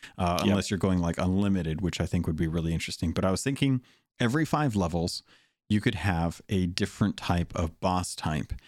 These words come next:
Speaker 1: And I was thinking level five, you'd start off easy. You'd get one skeletal lord. Level ten, you would get a flame lord. Uh, and then level fifteen would be a gold hoarder. And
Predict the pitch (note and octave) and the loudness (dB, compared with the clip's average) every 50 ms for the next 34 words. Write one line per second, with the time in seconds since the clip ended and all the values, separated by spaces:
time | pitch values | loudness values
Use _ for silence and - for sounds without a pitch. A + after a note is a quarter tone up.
0 | - _ _ _ _ - F#2 F#2 F#2 F2+ - G2+ F#2+ F#2 F#2 F2+ F2+ F2+ E2 E2 | -20 _ _ _ _ -4 -2 0 0 0 0 0 0 2 2 2 2 2 2 0
1 | E2 - - A#2+ B2 B2 A#2+ G#2+ G#2 F#2 E2 - - - F2+ E2 E2+ E2 D#2 - | 0 0 2 2 2 2 2 2 2 0 0 -2 -2 0 0 0 0 -2 -2 -4
2 | - - A#2+ A#2 G#2+ A2+ A#2 A2 G#2 F2+ D#2+ - F2 - - F2+ F2 D#2+ - - | -2 0 2 2 2 2 2 2 2 2 0 -2 -4 -2 0 0 0 0 -2 -2
3 | - F#2+ D#2 D#2+ - - - D#2+ D2+ D#2+ F#2+ A#2 B2 A#2+ A#2 A#2 A#2 G#2+ - - | -4 -2 -4 -2 -4 -4 -4 -2 0 0 2 2 2 2 2 0 0 -2 -6 -14
4 | - - _ _ _ _ - A#2 A#2 A2 G#2+ F2+ - - A#2 A2+ A#2 A#2+ A#2+ A2+ | -20 -20 _ _ _ _ -2 0 0 0 -2 -6 0 2 2 4 4 4 4 4
5 | G#2+ G2+ G2 F#2 F#2+ - F#2 F#2 F#2 - - _ - G2 E2+ D#2+ - - - C3 | 4 2 2 0 0 0 0 0 0 -2 -4 _ -4 -2 -2 -2 -4 -2 -2 0
6 | F3 F#3 E3 B2 F#2 E2+ E2 D#2+ D#2 D#2 - - - - _ _ _ _ - G2 | 0 2 2 2 0 0 0 0 -2 -2 -4 -6 -12 -20 _ _ _ _ -2 0
7 | F#2+ F2+ F2+ F2+ - - G#2+ G2+ G2 F#2+ G2 G2 G2+ G2 F2+ F#2+ F2 - - A2 | 2 2 2 0 0 0 2 2 2 4 2 4 2 2 2 0 -2 -2 -2 -4
8 | - - - - A2 G2+ G2 F#2+ F2+ E2 G2 F#2 F#2 F#2+ - - G2 F2 F2 E2 | -4 -2 0 0 2 2 4 2 0 0 0 0 0 0 -2 -2 -2 -2 -2 -2
9 | - G#2 F2+ F2+ F2+ - - - F#2 D#2 C#2+ - - - - _ _ _ _ _ | -2 -2 0 0 -2 -4 -4 -4 -2 -2 -2 -4 -6 -8 -14 _ _ _ _ _
10 | _ - - F#2+ F#2 F2+ F2+ F2 - | _ -4 0 2 2 2 2 0 -2